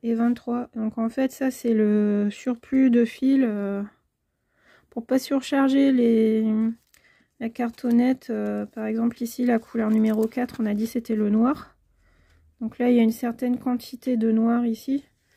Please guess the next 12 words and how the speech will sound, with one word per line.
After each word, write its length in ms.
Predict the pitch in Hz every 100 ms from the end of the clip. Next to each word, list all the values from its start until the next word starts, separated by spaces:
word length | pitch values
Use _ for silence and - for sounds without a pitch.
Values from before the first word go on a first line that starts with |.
| _ _ _ _ -
Et 220 | 214 220
donc 260 | 220 226 -
pour 180 | _ 233
éviter 340 | 233 233 226 254
de 60 |
mettre 240 | 247 247 254
une 140 | 240
tresse, 420 | - 269 262 -
euh, 220 | 233 220 -
à 140 | 233
part, 380 | 240 254 262 254
euh, 760 | 220 208 208 208 208 208 202